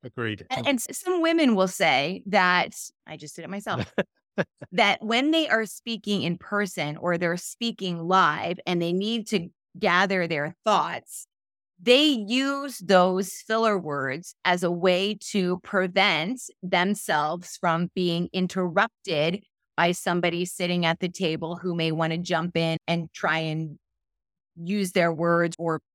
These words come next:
Speaker 2: fill the s-, the space. The great thing about video is that there's not an audience that can interrupt you. We don't have to worry about that.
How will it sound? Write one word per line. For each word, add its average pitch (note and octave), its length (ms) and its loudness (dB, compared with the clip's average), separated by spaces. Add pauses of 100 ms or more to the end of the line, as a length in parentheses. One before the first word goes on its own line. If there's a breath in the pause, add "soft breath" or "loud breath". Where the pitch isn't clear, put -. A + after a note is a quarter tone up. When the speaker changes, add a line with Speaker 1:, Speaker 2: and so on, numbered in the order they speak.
(160)
Speaker 2:
fill G3+ 200 2
the E3 120 -6
s-, - 260 -12
the E3 140 -8
space. - 560 -6 (340)
The G#3 80 0
great C4+ 420 4
thing C4 220 4
about E3+ 420 2
video G#3 460 0
is G#3+ 140 -10
that A#3 240 2
there's C4+ 340 0
not D4+ 300 4
an C#4 100 -2
audience B3 640 -2
that G#3 200 2 (140)
can B3 300 -2
interrupt G#3 680 0
you. G#2+ 300 -6
We G#3+ 120 -6
don't B3+ 260 2 (220)
have A3+ 300 2
to G#3+ 120 -2
worry F#3+ 320 4
about C#3+ 400 -4
that. C#3 280 0